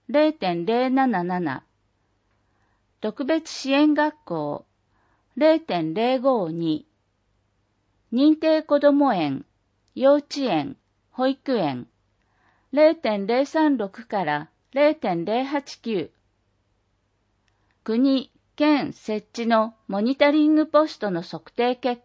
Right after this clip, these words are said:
果。測定場所、中央図書館。測定の高さ、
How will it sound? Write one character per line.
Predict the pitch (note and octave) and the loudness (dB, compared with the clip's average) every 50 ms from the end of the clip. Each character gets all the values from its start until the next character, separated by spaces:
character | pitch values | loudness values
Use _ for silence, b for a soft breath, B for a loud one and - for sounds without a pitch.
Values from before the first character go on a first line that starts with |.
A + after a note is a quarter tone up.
| _ - | _ -8
果。 | D#3 C#3 - - _ _ _ _ _ _ _ _ _ _ _ _ _ _ _ _ _ _ _ _ _ _ _ _ _ _ | -8 -8 -8 -10 _ _ _ _ _ _ _ _ _ _ _ _ _ _ _ _ _ _ _ _ _ _ _ _ _ _
測 | - - A3+ A3 A3+ - | -10 -6 -6 -6 -8 -8
定 | _ - D4+ D#4 D4 D4 | _ 0 2 2 4 4
場 | C4 C4+ C4 | 2 0 -2
所、 | - - - A#3 A3 G#3+ - _ _ _ _ _ _ _ _ _ _ _ _ - G3+ | -2 -4 -2 -2 0 -2 -2 _ _ _ _ _ _ _ _ _ _ _ _ -16 -10
中 | - B3+ C#4 D4 D4+ D4+ | -4 -4 -2 0 0 2
央 | D4 D4 C#4+ D4 | 4 4 2 2
図 | D4 - C#4 | 0 -4 -6
書 | - D#4 C#4 | -4 -4 -6
館。 | - - - D#3 D#3 C#3 C#3 - _ _ _ _ _ _ _ _ _ _ _ _ _ _ _ _ | -6 -6 -8 -6 -6 -6 -8 -12 _ _ _ _ _ _ _ _ _ _ _ _ _ _ _ _
測 | _ - - A3 A3 - - | _ -8 -8 -8 -8 -8 -6
定 | - D4 D4+ D#4 D4+ | 0 2 4 4 4
の | D4 D4+ D4 | 4 2 2
高 | - D4 C#4+ - A3 G#3 | 0 -4 -6 -6 -10 -12
さ、 | - - D#3 C#3 B2+ | -10 -10 -8 -8 -10